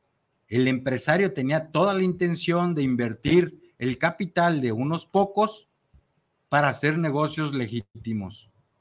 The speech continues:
Bueno, aquí están tratando de, no llevan el capital de los empresarios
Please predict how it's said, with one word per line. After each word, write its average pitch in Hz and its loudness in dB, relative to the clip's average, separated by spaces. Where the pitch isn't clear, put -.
Bueno, 170 6
aquí 147 4
están 175 2
tratando 175 4
de, 123 2
no 135 4
llevan 185 8
el 139 2
capital 147 -2
de 135 0
los 135 0
empresarios 190 2